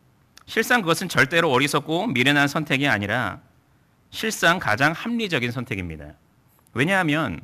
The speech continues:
하나님께서는 진정 살아계시고 전능하신 하나님이시기 때문입니다. 우리의 삶을 끝까지 책임져 주시는 주인이시기 때문입니다.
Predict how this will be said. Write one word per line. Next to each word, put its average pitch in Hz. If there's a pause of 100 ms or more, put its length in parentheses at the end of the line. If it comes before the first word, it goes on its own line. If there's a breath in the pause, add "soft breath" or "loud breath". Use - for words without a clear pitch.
(880 soft breath)
하나님께서는 233
진정 165
살아계시고 165 (520)
전능하신 190
하나님이시기 233
때문입니다. 92 (1080 soft breath)
우리의 254
삶을 262
끝까지 254
책임져 269
주시는 196
주인이시기 190
때문입니다. 101